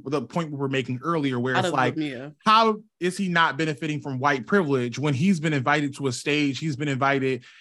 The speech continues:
Speaker 1: and possibly going to be honored for certain, <laughs> you know, certain categories when people who have been putting this work in, in their own community are not getting the same standards, right?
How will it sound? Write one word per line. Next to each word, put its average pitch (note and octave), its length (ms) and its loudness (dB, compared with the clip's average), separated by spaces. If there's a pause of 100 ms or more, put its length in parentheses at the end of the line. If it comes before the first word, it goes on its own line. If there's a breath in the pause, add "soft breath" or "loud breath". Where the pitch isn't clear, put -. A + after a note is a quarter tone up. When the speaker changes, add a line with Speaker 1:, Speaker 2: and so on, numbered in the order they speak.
(120)
Speaker 1:
and G3+ 320 4
possibly E3+ 520 4
going D3+ 220 -4
to C#3+ 100 -2
be B2 140 -6
honored C#3+ 440 2
for C#3+ 140 0
certain, C#3 520 0
<laughs> - 40 -14
you A#3+ 100 10
know, E3+ 140 6
certain D3 300 0
categories A#2+ 800 -2 (320 soft breath)
when G#3+ 220 6
people A3 320 4
who G#3 60 4
have F3+ 180 4
been D#3+ 160 -2
putting F3 240 0
this D3 240 -4
work D#3+ 300 2
in, D3+ 240 0
in C#3+ 160 0
their C#3 180 2
own C3+ 420 0
community A2+ 880 -4 (340)
are E3+ 140 6
not C#3+ 260 2
getting C3+ 220 -2
the B2 100 -4
same B2 360 -2
standards, A2 540 -6
right? A2+ 380 -2